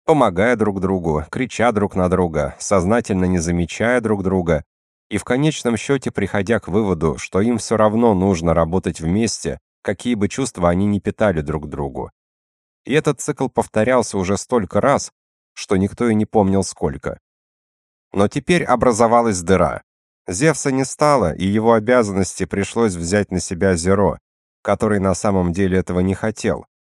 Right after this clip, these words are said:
Но поскольку от состояния трубопроводов так тесно зависело благополучие теплицы, у него просто не осталось выбора. Утром на следующий день Фрэнк отправился вместе с ним, чтобы попытаться разобраться,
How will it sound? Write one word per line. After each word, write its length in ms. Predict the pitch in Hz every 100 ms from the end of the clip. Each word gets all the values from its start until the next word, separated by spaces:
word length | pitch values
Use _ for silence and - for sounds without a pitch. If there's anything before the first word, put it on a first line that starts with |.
| _ _
Но 140 | - 101
поскольку 520 | 117 110 - 117 110
от 100 | 101
состояния 680 | 104 - 104 104 104 101 92
трубопроводов 920 | 95 90 90 95 92 98 87 85 - -
так 240 | 101 95
тесно 380 | - 104 - 90
зависело 500 | 85 90 92 95 87
благополучие 800 | 82 87 85 92 92 92 - 85
теплицы, 640 | 92 - 123 113 - 67 - _ _ _ -
у 80 |
него 240 | 110 123 139
просто 380 | - 123 - 110
не 100 | 104
осталось 480 | 95 - 90 87
выбора. 460 | 85 78 69 69 50 - _ _ _ _ _ _ _ _
Утром 400 | - 170 151 139
на 120 | 123 117
следующий 600 | 135 135 123 110 - 107
день 360 | 98 131 117
Фрэнк 340 | 92 123 127 110
отправился 600 | 104 - 107 101 92 98
вместе 420 | 92 98 - 95
с 140 | 90
ним, 300 | 117 127 90
чтобы 320 | 65 - 90 87
попытаться 580 | 98 98 - 104 -
разобраться, 720 | 92 85 92 104 113 - 95